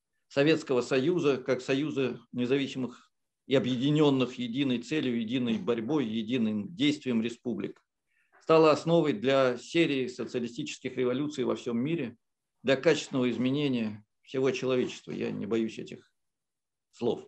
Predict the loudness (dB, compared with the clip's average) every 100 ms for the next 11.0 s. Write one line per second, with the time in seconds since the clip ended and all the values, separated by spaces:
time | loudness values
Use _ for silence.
0 | _ _ _ _ -20 -20 -18 0 2 2
1 | -2 0 0 2 0 2 2 2 -2 -4
2 | -2 -2 -2 -6 _ _ _ _ _ _
3 | _ 6 6 8 4 6 4 4 -2 -4
4 | -10 _ _ -18 2 6 6 4 2 -2
5 | -2 -4 -4 -2 0 -2 0 0 -2 -2
6 | 0 0 -2 2 4 4 4 4 2 -2
7 | -6 -8 _ -20 -20 -20 _ 0 2 2
8 | 4 2 2 0 -2 0 2 2 4 4
9 | 4 -2 -2 -2 0 0 0 -4 -4 -6
10 | -6 0 2 2 -2 -2 -2 -2 -2 -4